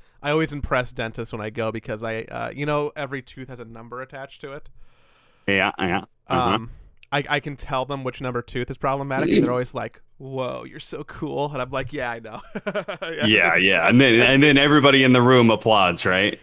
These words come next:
Speaker 1: They're, they're probably like, "Wow, this guy, when he goes to bars, like, everybody just latches. Like,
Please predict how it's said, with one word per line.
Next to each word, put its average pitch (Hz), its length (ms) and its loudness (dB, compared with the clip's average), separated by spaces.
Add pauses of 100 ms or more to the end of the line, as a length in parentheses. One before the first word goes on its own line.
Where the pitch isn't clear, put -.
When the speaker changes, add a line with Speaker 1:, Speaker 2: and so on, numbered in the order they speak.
(120)
Speaker 1:
They're, 226 120 4
they're 226 140 4
probably 262 280 4
like, 185 260 -2
"Wow, 143 540 0 (140)
this 156 360 0
guy, 175 340 2
when 143 200 -10
he 175 100 -8
goes 180 240 -2
to 156 160 0
bars, 135 520 -2 (120)
like, 151 320 -2
everybody 165 520 -2
just 151 240 -12
latches. 139 520 -10
Like, 151 180 -4